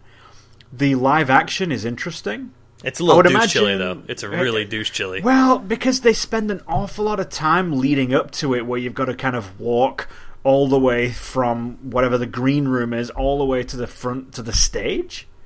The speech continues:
Speaker 2: Yeah.
Speaker 1: Which I guess is okay for the first couple of times, but there's so many, like, deliberately good-looking actors and actresses just, gl-, you know, <laughs> deliberately getting in your way and locking eyes with you for no
Speaker 2: Right.
Speaker 1: reason.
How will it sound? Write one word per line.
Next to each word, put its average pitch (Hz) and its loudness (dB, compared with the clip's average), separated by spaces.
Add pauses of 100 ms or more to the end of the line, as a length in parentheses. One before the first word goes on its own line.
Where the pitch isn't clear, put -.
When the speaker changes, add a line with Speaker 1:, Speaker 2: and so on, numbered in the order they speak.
(220)
Speaker 2:
Yeah. 120 2
Speaker 1:
Which 214 -2 (100)
I 202 4
guess 269 2
is 233 0
okay 214 2
for 180 -4
the 147 -2
first 151 0
couple 160 -4
of 131 -4
times, 156 0
but 135 -6
there's 139 -6
so 240 -2
many, 233 -4
like, 131 0 (800)
deliberately 156 4
good-looking 139 2
actors 135 -2
and 127 2
actresses 127 -2
just, 120 -8 (400)
gl-, 123 -6 (120)
you 143 0
know, 127 2
<laughs> - -2
deliberately 165 6
getting 143 4
in 143 2
your 127 4
way 143 8
and 127 4
locking 127 4
eyes 127 4
with 147 0
you 156 0
for 135 -2
no 123 0
Speaker 2:
Right. 120 4
Speaker 1:
reason. 147 -2